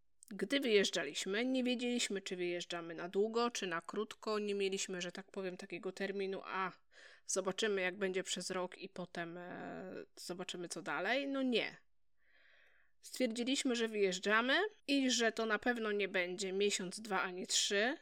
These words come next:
bo zamykając za sobą jedne drzwi, otwierasz przed sobą drugie i tak naprawdę to by było dla nas za duże ryzyko, żeby tak sobie wyjeżdżać na krótki okres czasu. Więc założyliśmy, że wyjeżdżamy na kilka lat, żeby spróbować.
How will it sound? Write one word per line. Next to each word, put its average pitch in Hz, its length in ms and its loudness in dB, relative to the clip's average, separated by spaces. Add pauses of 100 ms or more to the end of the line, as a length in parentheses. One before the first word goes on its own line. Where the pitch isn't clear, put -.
(260)
bo 180 540 -4 (500)
zamykając 196 640 0
za 202 80 -4
sobą 190 300 -4
jedne 196 340 -4
drzwi, 196 320 -4
otwierasz 190 540 -2
przed - 240 -10
sobą 185 340 -6
drugie 220 420 2 (120)
i 185 680 -6
tak - 240 -8
naprawdę 185 420 -6
to 185 140 -6
by 202 120 -6
było 190 300 -2
dla 185 180 -4
nas 185 300 -8
za 185 120 -4
duże 196 260 -2
ryzyko, 214 400 -2
żeby 175 280 -6
tak - 360 -8 (800)
sobie 196 320 -2
wyjeżdżać 185 540 0
na 180 100 -8
krótki - 380 -10
okres 180 360 -6
czasu. 208 420 -6 (640)
Więc 196 200 0
założyliśmy, 233 640 4
że 254 140 2
wyjeżdżamy 220 640 2
na 190 120 2
kilka 254 380 -2
lat, 269 180 4
żeby 254 240 2
spróbować. - 760 -4